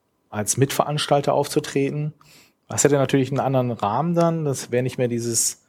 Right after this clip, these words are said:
Alleinstellungsmerkmal Foskis, aber man hätte eine Konferenz. Ja, und, äh, da ist jetzt ziemlich kurzfristig bis, äh, Anfang nächster Woche nochmal so ein, so eine zweite Phase zu gucken, was noch geht.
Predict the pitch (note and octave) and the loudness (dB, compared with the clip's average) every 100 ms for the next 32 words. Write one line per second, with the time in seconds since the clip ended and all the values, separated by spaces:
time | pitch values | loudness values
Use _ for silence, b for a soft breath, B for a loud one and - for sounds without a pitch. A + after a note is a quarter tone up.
0 | b - A2 B2+ - C3 B2 - A#2 A#2+ | b -2 0 0 2 2 0 -4 -4 -4
1 | G#2+ C#3+ D3+ - F#3+ - - - _ _ | -2 0 2 4 4 4 -2 -8 _ _
2 | _ _ _ _ _ _ _ - D3 B2 | _ _ _ _ _ _ _ -8 -2 2
3 | A#2+ A2+ - - A2 B2 B2 A#2 - - | 2 0 -4 -4 -2 2 2 0 -4 -6
4 | G2+ B2 - G#2+ A2+ F#3+ - - b b | -4 -4 0 2 4 2 -2 -8 b b
5 | b b b b b _ - A#2 G2+ A2+ | b b b b b _ -6 -4 -4 -4
6 | A#2+ A#2 A#2+ A#2+ A#2 A2+ - A2+ - - | -4 0 2 2 0 -2 0 4 4 2
7 | - - G2 - - - - - D3+ C#3 | -2 -6 -18 -20 -20 -20 -18 -6 -4 0
8 | - D3+ - D3 - C3 - C3 - B2 | 2 0 4 2 2 -4 -2 -2 0 -4
9 | A#2 B2+ C3+ C3 A#2+ A#2+ A#2+ B2 A2 A#2 | -2 -2 -2 -4 -4 -4 2 2 2 4
10 | B2 A#2+ - b b b b b _ - | 4 4 0 b b b b b _ -6
11 | G#2 A#2+ A2+ A#2 A2+ A2 A2 G#2+ G#2+ - | -2 0 2 2 2 2 0 0 -2 -4
12 | - A#2 A#2 - B2 B2 C3+ C3+ C3 B2+ | 2 2 2 0 2 4 6 6 6 4
13 | A#2+ - A#2 A#2+ A2 A2+ G#2 - D3 F3 | -2 -2 -4 -4 -2 -2 -2 2 2 2
14 | - | -4